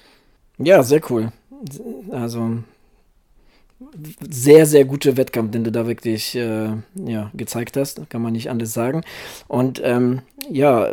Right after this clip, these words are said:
für dich geht's aber quasi nahtlos weiter. In, glaub ich, drei Wochen hast du die nächste, das nächste Ligarennen,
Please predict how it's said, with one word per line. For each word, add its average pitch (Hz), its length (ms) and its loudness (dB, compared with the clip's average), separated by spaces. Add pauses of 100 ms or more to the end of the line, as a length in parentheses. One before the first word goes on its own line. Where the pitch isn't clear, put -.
(140)
für - 240 -8
dich 131 180 -2
geht's 135 200 0
aber 127 200 0
quasi 123 680 0 (100)
nahtlos 127 880 -2
weiter. 160 420 2
In, 135 680 -2
glaub 131 300 -4
ich, - 240 -8 (200)
drei 135 720 0
Wochen 170 260 2
hast 165 180 0
du 156 40 2
die 143 120 2
nächste, 175 440 2
das 147 220 -2
nächste 160 640 0
Ligarennen, 190 640 2